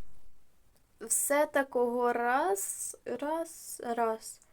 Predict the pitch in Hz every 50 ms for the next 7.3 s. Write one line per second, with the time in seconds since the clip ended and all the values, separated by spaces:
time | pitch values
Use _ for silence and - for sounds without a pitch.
0 | _ _ _ _ _ _ - - - - - 277 262 262 262 - - _ _ _
1 | _ _ _ _ _ _ _ _ _ _ _ _ _ _ _ _ _ _ _ _
2 | _ _ _ _ - - 285 262 311 320 320 311 302 - - - 311 294 311 302
3 | - - - 269 269 285 285 285 285 - - 285 277 277 285 294 302 277 - -
4 | 294 294 - _ _ _ _ - _ _ _ _ _ _ _ _ _ _ - -
5 | - - 254 254 - - - 262 262 277 262 262 262 262 311 - - 277 285 285
6 | 311 311 311 - - 269 269 277 320 311 302 294 302 294 302 302 294 302 302 302
7 | 302 302 294 311 330